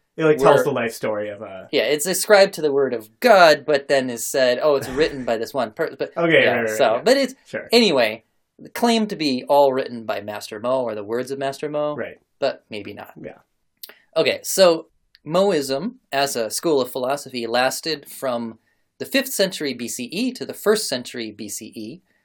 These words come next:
Speaker 2: So that makes about, about five hundred years-ish.
Speaker 1: Hmm.
Speaker 2: Yeah. And burning hot and fast for about oh, about, eh, about four hundred years, depending on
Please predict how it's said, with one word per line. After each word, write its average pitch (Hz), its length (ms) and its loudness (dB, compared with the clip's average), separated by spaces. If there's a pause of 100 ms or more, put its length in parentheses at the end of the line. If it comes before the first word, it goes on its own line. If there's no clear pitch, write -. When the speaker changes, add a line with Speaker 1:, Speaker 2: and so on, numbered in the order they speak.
(140)
Speaker 2:
So - 160 -2
that 139 140 2
makes 131 320 -8
about, 123 580 0 (400)
about 123 160 -10
five 185 160 -4
hundred 185 220 -6
years-ish. 214 540 -12 (100)
Speaker 1:
Hmm. 180 160 -16
Speaker 2:
Yeah. 104 120 -6 (720)
And 107 240 -8
burning 180 260 0
hot 180 200 0
and 139 100 -14
fast 143 380 0
for - 120 -10
about 110 340 -2 (180)
oh, 113 160 -2
about, 220 260 0 (260)
eh, 285 220 -8
about 214 280 6
four 185 160 4
hundred 135 220 -4
years, 107 260 -4
depending 117 360 -6
on 104 180 -8